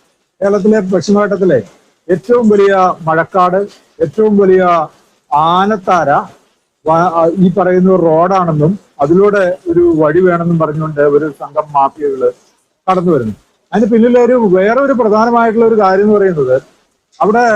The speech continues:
ഒരു ജലസേചന പദ്ധതി നടപ്പാക്കുന്നതിന് വേണ്ടി കെ എസ് ഇ ബി ആയിട്ട് ബന്ധപ്പെട്ട് കുറച്ച് പ്രോഗ്രാമുകൾ അവിടെ ചെയ്തിരുന്നു.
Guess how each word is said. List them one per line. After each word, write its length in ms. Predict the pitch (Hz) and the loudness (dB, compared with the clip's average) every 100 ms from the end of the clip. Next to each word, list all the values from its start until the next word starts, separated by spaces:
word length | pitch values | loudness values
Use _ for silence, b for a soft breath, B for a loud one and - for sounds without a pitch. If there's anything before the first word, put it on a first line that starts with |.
| 226 - _ _ - | -2 -8 _ _ -2
ഒരു 120 | 196 | 0
ജലസേചന 640 | 180 185 196 233 233 233 | 2 0 0 0 0 0
പദ്ധതി 420 | 220 214 196 202 220 214 - _ _ - | 0 0 0 2 2 0 -4 _ _ -4
നടപ്പാക്കുന്നതിന് 720 | 185 185 190 190 196 196 190 190 | -2 0 -2 0 0 2 2 2
വേണ്ടി 200 | 180 185 | 2 2
കെ 200 | 185 165 175 | 2 0 0
എസ് 160 | 165 | 0
ഇ 40 | 196 | 0
ബി 140 | 180 190 | 2 2
ആയിട്ട് 260 | 170 156 170 165 - _ _ | 0 0 -2 -2 -12 _ _
ബന്ധപ്പെട്ട് 340 | 160 165 160 156 | -4 -2 -2 -2
കുറച്ച് 260 | 156 143 | -2 -2
പ്രോഗ്രാമുകൾ 580 | 170 156 151 160 165 170 | -4 0 0 0 0 0
അവിടെ 140 | 160 156 | 0 -2
ചെയ്തിരുന്നു. 460 | - 160 170 113 | -2 0 0 -4